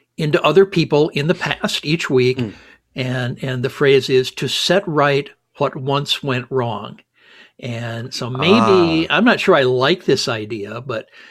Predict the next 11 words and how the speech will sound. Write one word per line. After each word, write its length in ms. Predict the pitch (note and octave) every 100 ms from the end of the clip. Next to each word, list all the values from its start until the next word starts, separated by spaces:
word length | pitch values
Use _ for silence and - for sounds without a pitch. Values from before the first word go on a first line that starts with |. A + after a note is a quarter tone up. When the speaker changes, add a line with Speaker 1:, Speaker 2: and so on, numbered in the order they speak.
| _ -
Speaker 1:
maybe 560 | C3 D3 E3+ F#3+ F#3
somehow 580 | - D#3 D3+ B2 C#3+ C3+
Carl 540 | - - C#3 C#3 C#3
caused 520 | C3 - C3 B2+ - -
Giorgio 680 | C3+ C#3+ D#3 C3 A#2+ A#2+ - _ -
to 160 | D3
leap 460 | A#2+ B2+ D3+ F3+ -
into 380 | D3+ C#3+ - B2+
herself, 540 | C#3 B2+ C3 C3+ D3
in 100 | C3
effect, 340 | B2 C#3+ -